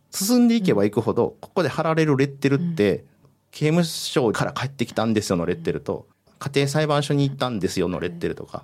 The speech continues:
Speaker 2: い。
Speaker 1: 全然違うでしょ。
Speaker 2: はい。
Speaker 1: ってなってくると、なるべく早期の段階で横に流した方がいいんじゃないかっていうのがダイバージョン。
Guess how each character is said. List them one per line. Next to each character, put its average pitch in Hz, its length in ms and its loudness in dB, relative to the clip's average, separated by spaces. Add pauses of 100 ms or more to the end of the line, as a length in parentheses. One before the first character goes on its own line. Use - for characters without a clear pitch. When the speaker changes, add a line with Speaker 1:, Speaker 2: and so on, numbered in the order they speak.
(120)
Speaker 2:
い。 208 40 -8
Speaker 1:
全 220 160 2
然 208 120 2
違 - 20 0
う - 20 0
で 208 40 -14
し - 140 -4
ょ。 185 60 2
Speaker 2:
は 175 160 0
い。 - 0 -
Speaker 1:
っ 175 200 -6 (400)
て 226 100 -4
な 214 80 0
っ - 20 -4
て 233 80 -4
く 220 100 0
る 220 100 -2
と、 - 320 -2 (280)
な 190 120 2
る 247 100 0
べ 294 80 -2
く 123 240 0
早 175 220 2
期 131 100 -4
の 107 120 2
段 107 200 -2
階 123 180 -2
で 147 220 -6
横 123 200 0
に 113 100 2
流 110 40 2 (160)
し - 100 -6
た 110 100 0
方 113 140 0
が 101 100 0
い - 20 4
い 107 40 4
ん - 20 2
じ 120 80 2
ゃ - 20 4
な 120 100 4
い 123 60 0
か 240 140 -4
っ - 20 -6
て - 120 0
い - 20 6
う - 20 6
の 247 60 4
が - 100 -10
ダ - 100 0
イ 90 60 2
バ 82 160 0
ー - 20 -12
ジ - 120 -8
ョ - 20 -4
ン。 - 40 -20